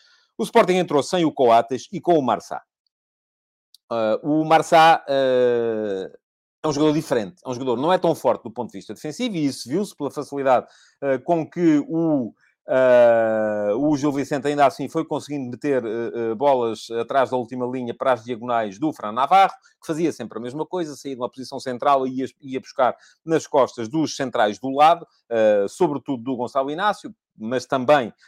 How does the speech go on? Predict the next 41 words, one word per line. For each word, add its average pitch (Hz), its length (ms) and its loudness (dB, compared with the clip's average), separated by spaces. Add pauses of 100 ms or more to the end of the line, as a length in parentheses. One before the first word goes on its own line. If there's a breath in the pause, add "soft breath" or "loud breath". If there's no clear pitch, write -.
ah, 113 140 -4
do 120 100 -6
outro 131 240 -2
lado 107 260 2
do 123 80 -8
Mateus 123 340 -6
Reis, 180 340 0 (240 soft breath)
ah, 143 200 2
e 143 220 0
essa, 156 320 0
essa 123 260 0
é 135 40 -2
uma 127 120 -2
linha 127 240 -6
que - 80 -16
tem 131 140 -8
que - 60 -20
ser 131 100 -6
cortada 117 400 -2
pelo 117 160 -16
central 107 320 -6
do 95 100 -8
meio. 78 140 -12
Portanto, 120 220 -14
eu 139 100 -2
acho 135 140 -2
que 139 60 -18
o 139 40 -10
Marçá, 135 300 2
do 160 140 -2
ponto 165 200 -4
de 113 60 -18
vista 120 240 -10
defensivo, 151 440 -8 (280 soft breath)
não 165 120 0
fez 156 220 -4
um 139 100 -6
jogo, 147 480 -2
ah, 120 320 2
extraordinário. 107 600 -2 (560 soft breath)
Ahm, 104 680 2